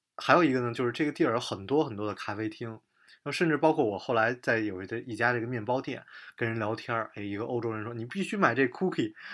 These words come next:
然后我说：“这为什么呢？”他说：这太好吃了。<laughs> 我说：“您是也来旅游的吗？您给我这儿推荐。”他说：“我来这儿住了五年了。”所以很多人退休在这儿。哎，这又引起特别有意思的一个话题，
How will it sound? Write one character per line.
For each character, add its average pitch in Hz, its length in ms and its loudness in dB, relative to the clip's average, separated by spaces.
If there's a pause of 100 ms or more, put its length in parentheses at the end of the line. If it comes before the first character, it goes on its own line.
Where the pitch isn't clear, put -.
(160)
然 175 100 6
后 185 80 6
我 175 100 6
说 - 80 2
：“这 214 100 4
为 202 140 6
什 170 100 6
么 151 80 0
呢？” 151 120 0
他 165 60 -2
说： 175 60 4
这 170 160 0 (420)
太 202 80 6
好 147 160 4
吃 151 220 8
了。 139 120 6 (300)
<laughs> - 320 -12
我 160 100 2
说 - 60 4
：“您 180 80 6
是 233 160 2
也 175 180 6
来 147 160 8
旅 160 160 6
游 113 240 4
的 202 80 6
吗？ 170 100 2
您 135 120 -4
给 135 60 2
我 131 80 4
这 117 60 4
儿 113 60 2
推 123 220 0
荐。” 117 260 -2
他 - 80 -8
说 151 60 0
：“我 120 140 2
来 117 100 4
这 156 80 2
儿 160 60 4
住 160 180 2
了 120 80 2
五 104 240 -4
年 101 180 -4
了。” 151 240 -4 (260)
所 180 140 2
以 175 40 -6
很 113 120 -2
多 120 120 -4
人 160 100 -2
退 151 220 0
休 190 240 -2
在 104 180 -4
这 104 80 -8
儿。 - 140 -8 (420)
哎， 110 160 -4
这 - 140 2
又 127 160 6
引 117 200 -2
起 110 280 -2
特 - 160 0
别 123 80 2
有 104 120 0
意 135 200 -8
思 107 120 -6
的 98 60 -8
一 98 60 -8
个 98 80 -10
话 98 160 -6
题， - 260 -18